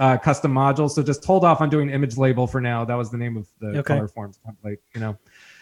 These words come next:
Speaker 1: So, um, we got it done though. And, uh, and so the custom code is, is all set. Um, and the one, the one thing I'm working on now,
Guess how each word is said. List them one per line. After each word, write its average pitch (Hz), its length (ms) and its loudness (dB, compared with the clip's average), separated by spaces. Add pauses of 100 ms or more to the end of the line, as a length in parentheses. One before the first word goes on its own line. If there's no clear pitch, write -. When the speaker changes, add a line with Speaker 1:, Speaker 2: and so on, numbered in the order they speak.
(240)
Speaker 1:
So, 147 640 4
um, 135 460 0 (260)
we 165 100 4
got 214 180 8
it 190 80 2
done 208 180 4
though. 208 360 2
And, 160 260 2
uh, 156 380 4 (240)
and 147 180 -4
so 156 140 0
the 143 360 0
custom 160 360 -2
code 165 280 0
is, 147 360 -6 (380)
is 139 120 -2
all 147 160 2
set. 147 440 -2
Um, 131 420 -2
and 143 120 -2
the 143 60 4
one, 185 540 0 (220)
the 147 80 0
one 196 180 0
thing 208 120 -2
I'm 180 100 -2
working 180 260 -6
on 160 160 -4
now, 156 480 -4